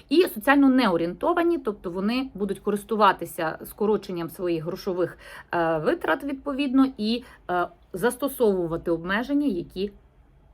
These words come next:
додались до законодавства у статті дванадцятій закону двадцять один тридцять шість. В цьому моєму випуску ми, звісно, говоримо питання відпускних, але із, е,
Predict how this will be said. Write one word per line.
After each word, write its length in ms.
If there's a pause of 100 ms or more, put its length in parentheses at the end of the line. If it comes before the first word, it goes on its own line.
(120)
додались 760
до 180
законодавства 880 (300)
у 220 (580)
статті 300
дванадцятій 500
закону 320
двадцять 360
один 200
тридцять 320
шість. 200 (640)
В 40
цьому 280
моєму 340
випуску 440
ми, 260 (100)
звісно, 500
говоримо 640
питання 380
відпускних, 540 (480)
але 320
із, 280 (320)
е, 160